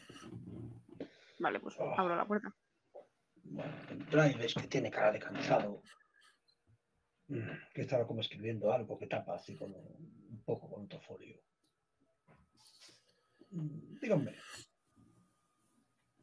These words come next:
Speaker 1: Ah, ¿cómo se encuentra?
Speaker 2: Mm, bien,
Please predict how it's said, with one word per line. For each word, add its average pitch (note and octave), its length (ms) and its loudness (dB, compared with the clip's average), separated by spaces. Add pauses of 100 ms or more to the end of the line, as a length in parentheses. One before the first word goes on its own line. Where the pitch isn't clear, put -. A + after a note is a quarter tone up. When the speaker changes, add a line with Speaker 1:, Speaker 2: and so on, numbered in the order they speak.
(840)
Speaker 1:
Ah, G3+ 340 0 (200)
¿cómo A#3 460 4
se - 340 -2
encuentra? A3 600 2 (1300)
Speaker 2:
Mm, C#3+ 680 -4
bien, F#3+ 500 0